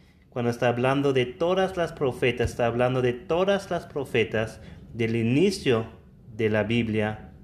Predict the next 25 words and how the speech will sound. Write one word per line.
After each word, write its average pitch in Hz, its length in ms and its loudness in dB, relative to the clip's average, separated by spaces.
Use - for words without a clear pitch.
hasta 120 360 -2
el 104 100 0
fin 110 560 0
de 107 120 0
la 104 120 0
Biblia 98 580 -4
en 101 180 -4
su 107 160 -4
día, 95 340 -4
el 104 140 -6
Antiguo 101 360 -4
Testamento, 104 640 -2
el 95 140 -4
Tanaj. 101 380 -6
En 120 180 2
el 113 160 0
tiempo 160 340 0
de 139 100 4
Jesucristo 143 840 0
también 120 480 2
ya 147 240 2
habían 131 540 0
los 110 260 0
libros 117 420 2
apócrifos, 110 1040 -4